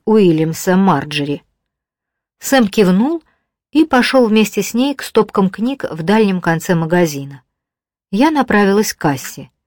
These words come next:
Когда они вернулись, я была готова пробить чек, держа в руках зелёный полиэтиленовый пакет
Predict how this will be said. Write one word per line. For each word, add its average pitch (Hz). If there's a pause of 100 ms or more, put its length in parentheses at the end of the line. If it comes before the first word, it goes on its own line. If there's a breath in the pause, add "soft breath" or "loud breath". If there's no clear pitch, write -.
(300)
Когда 226
они 143
вернулись, 269 (220 soft breath)
я 247
была 254
готова 208
пробить 202
чек, - (220)
держа 170
в 160
руках 220
зелёный 185
полиэтиленовый 170
пакет 294